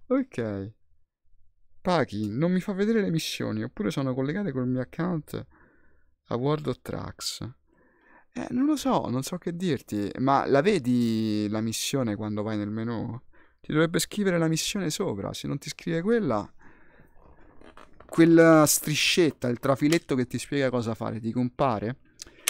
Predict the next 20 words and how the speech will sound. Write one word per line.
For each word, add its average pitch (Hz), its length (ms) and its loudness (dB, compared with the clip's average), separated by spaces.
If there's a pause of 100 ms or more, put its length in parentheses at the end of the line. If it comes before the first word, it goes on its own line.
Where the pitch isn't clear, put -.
Perché - 300 0
può 185 160 -2
darsi 135 420 2
che 127 160 -2
tu - 100 -6
c'hai 131 240 -2
la 117 120 4
versione 139 420 0
vecchia 127 380 2
del 107 180 0
gioco 110 240 -2
installata 107 540 -4
per 104 100 -6
giocare 120 320 -4
in 120 80 -6
multiplayer, 110 680 -6
non 117 160 -6
può 156 140 0
essere - 380 -6
quello? 107 380 -8